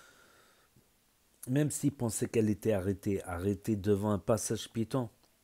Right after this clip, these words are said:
faut ralentir. Et ce que je voulais dire sur la configuration de cette route, en fait, c'est une des routes les plus fréquentées de Valoris, en fait. Pourquoi ?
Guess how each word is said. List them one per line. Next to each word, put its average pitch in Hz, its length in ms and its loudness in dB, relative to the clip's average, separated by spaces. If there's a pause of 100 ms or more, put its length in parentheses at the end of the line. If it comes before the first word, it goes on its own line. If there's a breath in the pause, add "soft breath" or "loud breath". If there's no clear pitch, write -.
(100)
faut - 160 -12
ralentir. 95 560 -2 (1800 loud breath)
Et 113 400 4
ce - 200 0
que 120 60 2
je 123 100 4
voulais 143 160 10
dire 147 220 6
sur 120 200 6
la 120 120 8
configuration 117 680 4
de 113 60 -4
cette - 200 4
route, 143 180 0
en 110 60 2
fait, - 280 8
c'est - 440 -2
une 135 180 4
des 120 160 12
routes 151 300 6
les 117 100 4
plus 139 640 2
fréquentées 127 640 2
de 110 120 2
Valoris, 110 580 6
en 90 60 -8
fait. - 180 -12 (100)
Pourquoi ? - 420 0